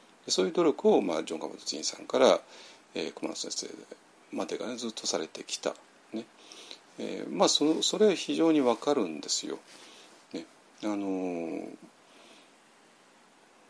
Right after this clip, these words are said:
なんとか今までの、えー、精神医学とかね、えー、臨床心理学の中でも疑われないような、えー、形にしていきたい。ね。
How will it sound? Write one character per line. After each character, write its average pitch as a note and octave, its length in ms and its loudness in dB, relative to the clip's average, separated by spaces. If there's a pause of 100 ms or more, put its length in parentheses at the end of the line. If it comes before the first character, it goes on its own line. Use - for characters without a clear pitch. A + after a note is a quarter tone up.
(720)
な C#3+ 100 6
ん C#3+ 60 2
と - 120 -4
か - 220 0 (320)
今 F2+ 200 -8
ま D2 80 -10
で F#2+ 100 -4
の、 C3+ 260 4 (600)
え E2 120 -10
ー、 D2+ 40 -8
精 - 160 -2
神 - 220 -6
医 - 20 -8
学 - 220 -10
と - 100 -12
か - 160 -10
ね、 D3 180 -6 (200)
え - 40 -8
ー、 D#2+ 160 -10
臨 - 120 -8
床 - 120 -6
心 - 180 -6
理 - 120 -10
学 - 340 -10 (680)
の F2 300 -8
中 F2+ 420 -4 (340)
で D3 140 6
も A2 240 4
疑 G2+ 380 2
わ G2+ 100 4
れ G2 160 0
な A2 180 -2
い D3 100 -4
よ D3 180 2
う G2+ 40 0
な、 D#2 180 -2 (520)
え D#2+ 220 -6
ー、 - 40 -16
形 - 380 -10
に - 280 -14 (240)
し - 140 -4
て - 140 -10
い - 80 -8
き - 160 -12
た - 140 -12
い。 - 20 -10 (880)
ね。 A#2 100 -14